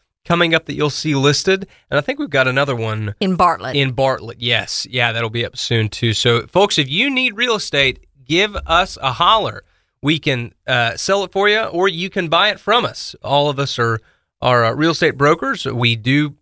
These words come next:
Speaker 1: uh, put properties into the M L S, and we do share commissions with other brokers. So if you're a broker wondering, you know, "I might have a buyer for this, but I wanna make sure I'm compensated," we absolutely do share commissions. Um, so if,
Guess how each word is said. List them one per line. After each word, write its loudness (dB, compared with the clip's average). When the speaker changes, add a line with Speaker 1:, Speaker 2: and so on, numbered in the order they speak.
Speaker 1:
uh, 2
put -2
properties 0
into 0
the 2
M 2
L 2
S, 2
and -4
we 2
do 0
share 2
commissions -2
with 2
other 4
brokers. -2
So 0
if -8
you're 4
a 2
broker 0
wondering, -2
you -10
know, 0
"I 0
might -2
have -2
a -8
buyer 0
for -10
this, -6
but -2
I 2
wanna 0
make -2
sure 0
I'm 0
compensated," -4
we 0
absolutely -2
do 2
share -2
commissions. -2
Um, -2
so 0
if, -6